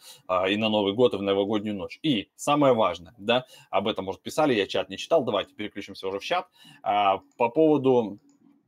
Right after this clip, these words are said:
конкурса подведения итогов мы ничего не забыли. А, двадцать пятого числа мы все там зафиксировались, у нас есть снапшот, у нас есть данные, кто до какого числа регистрировался. Вот. Но у нас щас техническая проблема с админкой, чтобы все это красиво выгрузить, чтобы все мы могли показать и, соответственно, там повыбирать этих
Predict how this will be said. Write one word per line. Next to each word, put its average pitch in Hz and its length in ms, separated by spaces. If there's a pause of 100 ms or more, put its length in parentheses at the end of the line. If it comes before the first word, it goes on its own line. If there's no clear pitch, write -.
(260)
конкурса 139 440
подведения 117 560
итогов 160 320
мы 147 120
ничего 123 240
не 117 100
забыли. 110 440 (320)
А, 101 220
двадцать 123 320
пятого 123 280
числа 123 360
мы 120 120
все 127 160
там 104 200
зафиксировались, 127 720
у - 20
нас 113 220
есть 110 180
снапшот, 185 380
у 123 40
нас 107 200
есть 110 160
данные, 143 320
кто 117 220
до 98 100
какого 98 320
числа - 260
регистрировался. 131 840 (380)
Вот. 113 340
Но 170 220
у 151 100
нас 139 180
щас 131 160
техническая 143 500
проблема 123 400
с - 80
админкой, 156 400
чтобы - 160
все - 160
это 196 120
красиво 110 420
выгрузить, 165 420
чтобы 104 220
все 127 200
мы 110 120
могли 104 260
показать 127 540
и, - 20
соответственно, 101 500
там - 180
повыбирать 127 600
этих 101 300